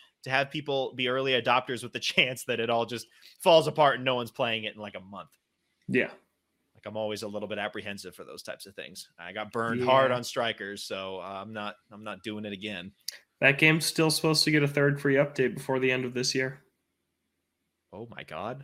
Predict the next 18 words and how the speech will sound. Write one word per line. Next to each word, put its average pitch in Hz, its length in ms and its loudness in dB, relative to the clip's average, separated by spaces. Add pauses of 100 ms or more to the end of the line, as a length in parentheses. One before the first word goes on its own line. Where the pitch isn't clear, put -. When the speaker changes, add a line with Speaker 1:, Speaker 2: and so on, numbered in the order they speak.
(140)
Speaker 1:
I 110 80 0
didn't 123 180 2
realize 135 480 6
it 160 60 2
was 143 120 0
supposed 156 340 2
to 160 60 -2
come 175 280 2
out 180 340 8
<laughs> 190 220 -4
this - 260 0
year. 175 160 4
Do 185 80 -2
you 175 80 0
think 208 160 0
Nintendo 160 460 2 (100)
also 143 320 2
forgot 190 420 4